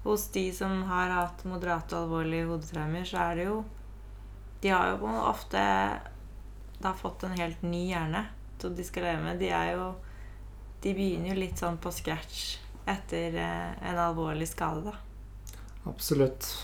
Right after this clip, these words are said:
Speaker 2: Men der er det jo, jeg vil jo kanskje si at det er litt av kjernen i rehabiliteringstankegangen som vi har på Sunnaas, er jo at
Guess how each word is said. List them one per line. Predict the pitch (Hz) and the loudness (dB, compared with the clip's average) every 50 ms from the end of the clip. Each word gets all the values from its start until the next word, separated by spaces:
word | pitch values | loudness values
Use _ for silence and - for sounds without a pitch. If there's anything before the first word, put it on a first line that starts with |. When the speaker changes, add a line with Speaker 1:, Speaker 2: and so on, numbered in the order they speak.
| - - | 4 8
Speaker 2:
Men | 165 151 | 8 10
der | 165 160 170 170 | 12 12 12 12
er | 147 127 113 | 12 12 12
det | 117 | 12
jo, | 120 127 131 131 | 12 12 12 12
jeg | 131 131 131 131 127 123 | 12 12 12 12 12 12
vil | 123 | 12
jo | 127 127 | 12 12
kanskje | 156 131 127 123 | 12 10 10 8
si | - 135 127 | 10 10 10
at | 117 110 - | 10 10 8
det | 135 127 123 | 6 8 8
er | |
litt | 113 113 - - - - | 6 4 2 2 2 4
av | 139 113 107 107 | 6 6 6 4
kjernen | - - - 123 131 117 107 98 95 95 98 101 107 117 127 | 2 0 0 2 4 4 4 2 0 -2 0 2 2 2 2
i | 127 120 107 101 101 104 104 104 104 104 104 107 | 2 2 2 2 4 4 4 4 4 6 8 8
rehabiliteringstankegangen | 110 104 95 92 98 101 98 - 120 107 104 104 104 104 - - - 117 107 101 - 117 107 104 101 101 101 | 8 6 6 2 0 0 2 4 2 2 4 4 2 0 0 -2 0 0 0 2 2 4 4 4 4 2 0
som | - - 110 | 0 2 2
vi | 104 | 2
har | 104 101 | 2 2
på | - - | 2 2
Sunnaas, | 110 - 135 113 107 113 123 123 | 2 4 4 4 6 4 6 6
er | 135 113 101 | 6 6 6
jo | 98 101 107 | 6 6 6
at | 110 - - - | 6 4 2 -6